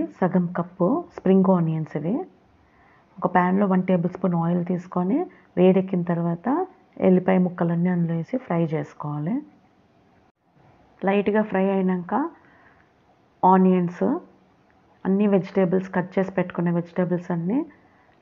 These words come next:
యాడ్ చేయాలి. మనకి ఎంత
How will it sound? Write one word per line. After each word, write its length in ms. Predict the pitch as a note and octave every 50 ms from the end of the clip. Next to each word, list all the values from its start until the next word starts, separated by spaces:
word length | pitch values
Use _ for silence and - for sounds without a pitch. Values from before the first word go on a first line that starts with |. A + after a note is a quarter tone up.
| - - F3+
యాడ్ 180 | F#3 F3+ F3+ - -
చేయాలి. 440 | E3+ D#3+ D#3+ D#3 D#3 D#3 D#3+ F#3 B3+ D#4+ - - _ _ _ _ _ _ _ _ _ _ _ _ _ _ _ _ _ _ _ _ _ _ _ _ _ _ _ _ _ _ _ _ _ _ _ _ _ _ _ _ _ _ _ _ _ _ - _ _ - - _ _ _ _ _ _ _ _ _ _ _ _ _ _ _ _ -
మనకి 240 | - G3 G3 - - F#3
ఎంత 120 | F#3+ F#3+